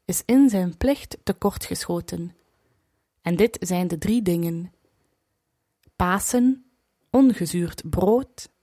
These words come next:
en bittere kruiden. Pasen, voorbijgang, omdat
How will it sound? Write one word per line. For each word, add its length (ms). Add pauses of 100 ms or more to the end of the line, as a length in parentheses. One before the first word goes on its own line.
en 220
bittere 440
kruiden. 680 (1120)
Pasen, 640 (120)
voorbijgang, 840 (480)
omdat 340